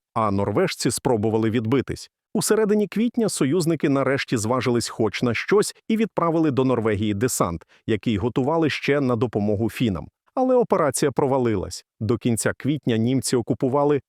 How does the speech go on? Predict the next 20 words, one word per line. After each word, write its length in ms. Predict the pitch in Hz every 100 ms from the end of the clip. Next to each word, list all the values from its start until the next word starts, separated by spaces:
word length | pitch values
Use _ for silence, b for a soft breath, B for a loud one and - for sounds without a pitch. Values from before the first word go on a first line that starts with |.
| -
майже 380 | 247 233 156
всю 340 | 156 - - 135
Норвегію. 680 | 117 110 101 85 90 85 - b _ _ _ -
Чи 100 | -
не 160 | 123 120
єдиним, 640 | 110 107 90 196 240 139
хто 220 | 95 - 123
воював 440 | 117 113 113 113
по-справжньому, 720 | - 120 - 226 185 170 147
був 240 | 123 151 -
перший 380 | - 151 - 151
лорд 320 | 123 123 92 -
Адміралтейства, 920 | 117 127 123 123 - 104 - 87 85 b b
тобто 300 | 214 - 180
командувач 800 | - 170 180 143 101 104 101 -
британського 640 | 107 120 131 117 - 110 95
королівського 680 | 120 113 113 101 - 101
флоту 440 | 101 175 214 214 190 _ -
Вінстон 580 | 101 131 131 - 120 104
Черчилль. 500 | - 127 98 - 82